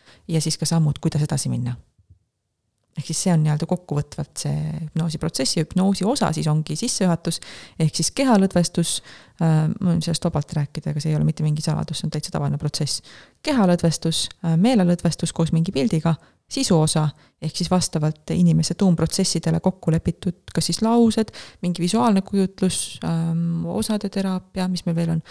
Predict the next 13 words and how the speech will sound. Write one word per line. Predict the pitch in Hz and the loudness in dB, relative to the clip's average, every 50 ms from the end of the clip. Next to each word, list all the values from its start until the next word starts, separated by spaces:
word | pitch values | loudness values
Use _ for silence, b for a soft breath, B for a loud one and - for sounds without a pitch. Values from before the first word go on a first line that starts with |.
| B B B B | B B B B
erinevad | 202 180 180 160 156 165 - - | -2 0 0 0 -2 -4 -6 -4
traumatöövõtted, | - 214 220 226 208 185 175 175 - 180 170 165 175 175 - _ - - 165 165 - _ - - - - b b b b b b b - | -4 -2 0 2 2 0 0 -2 -2 -2 0 0 -2 -4 -4 _ -10 -8 -8 -8 -8 _ -10 -10 -10 -10 b b b b b b b -6
ähm, | 160 160 160 151 156 156 156 156 156 - B B B B B B B B B B B B B B _ _ _ - 165 160 160 | -4 -2 0 0 0 -2 -4 -4 -6 -6 B B B B B B B B B B B B B B _ _ _ -16 -10 -8 -6
neid | 160 160 - | -6 -4 -2
on | 156 160 165 175 | 0 0 2 2
nii | 175 170 160 151 | 2 2 0 0
palju | - 156 156 147 143 156 | -2 -4 -4 -4 -4 -4
erinevaid | 156 156 147 151 147 - - | -2 -2 -2 -2 -2 -4 -4
variante, | 156 160 156 151 - - - | -4 -2 -2 -4 -4 -6 -6
kuidas | - 151 151 - | -4 -4 -4 -4
sealt | - 165 - 214 | -6 -6 -6 -4
edasi | - 208 180 165 | -4 -4 -4 -2
minna. | 156 160 156 151 160 | -4 -4 -4 -4 -6